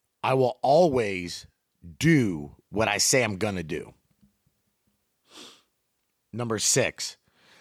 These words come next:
I do not waver in my decisions. I take action daily. Number seven,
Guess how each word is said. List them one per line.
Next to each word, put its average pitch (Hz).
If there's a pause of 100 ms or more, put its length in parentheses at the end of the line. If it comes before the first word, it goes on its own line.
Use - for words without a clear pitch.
I -
do 127
not 143
waver 170 (460)
in 120
my 123
decisions. 160 (280)
I 101
take -
action 120
daily. 85 (1700)
Number 110
seven, 104